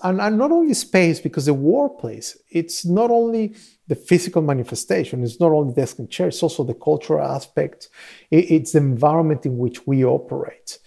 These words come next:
I struggle with the translation of the pilgrim's world and the real world.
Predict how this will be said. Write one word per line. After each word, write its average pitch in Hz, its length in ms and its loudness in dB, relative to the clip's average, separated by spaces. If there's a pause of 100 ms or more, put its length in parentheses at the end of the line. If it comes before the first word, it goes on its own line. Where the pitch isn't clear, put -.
(560)
I 269 220 8
struggle 185 800 4
with 165 220 6
the 160 600 8 (120)
translation 165 680 2
of 240 140 0
the 196 80 4
pilgrim's 220 640 2
world 240 320 2
and 175 160 0
the 165 80 4
real 214 380 2
world. 247 400 0